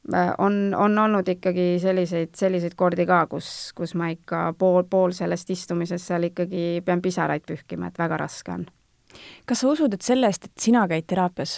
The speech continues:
Speaker 2: on abi ka sinu lastele?
Speaker 1: Jaa, jaa, sellepärast et ma olin siukene segapundar, kui ma ju sinna läksin. Ja, aga, aga s-, mida rohkem ma seal käisin,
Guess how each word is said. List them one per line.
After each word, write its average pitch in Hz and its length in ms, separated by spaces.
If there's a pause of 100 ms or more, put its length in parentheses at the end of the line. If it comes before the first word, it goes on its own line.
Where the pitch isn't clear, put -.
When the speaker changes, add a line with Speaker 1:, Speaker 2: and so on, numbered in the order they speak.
Speaker 2:
on 180 180
abi 190 220
ka 175 80
sinu 175 160
lastele? 160 400 (160)
Speaker 1:
Jaa, 196 400 (320)
jaa, 202 400 (420)
sellepärast 190 680
et 180 160
ma 208 80
olin 220 160
siukene 185 600 (200)
segapundar, 196 720 (180)
kui 190 140
ma 180 160
ju 180 100
sinna 180 300
läksin. 185 480 (760)
Ja, 180 200 (480)
aga, 185 220 (180)
aga 180 160
s-, - 140 (260)
mida 202 160
rohkem 240 320
ma 180 80
seal 180 180
käisin, 214 640